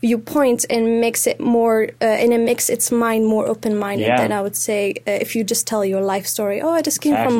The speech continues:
Speaker 1: Morocco. This is what I eat." Show a picture on image, Google image, uh, rather than making the person taste that food itself, like, through the, uh, 'cause, um, we may, we put together the food fest every year.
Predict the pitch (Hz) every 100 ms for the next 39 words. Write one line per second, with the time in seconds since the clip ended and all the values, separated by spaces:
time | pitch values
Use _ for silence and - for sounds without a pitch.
0 | 220 214 214 226 220 - - - - -
1 | 269 254 254 - 247 226 - 247 233 240
2 | 226 - 233 226 220 214 - 226 220 214
3 | 220 214 214 220 214 208 - - - -
4 | - - 240 220 220 285 311 269 262 247
5 | - 262 262 262 262 240 233 269 247 233
6 | 233 233 220 - - - - - 220 -
7 | - - - 220 - 214 - 220 214 214
8 | 196 - 214 202 202 196 190 190 - -
9 | 214 226 220 220 233 214 202 - 254 247
10 | 226 - - - 285 269 233 226 226 214
11 | - 220 - 208 208 208 202 196 202 202
12 | 208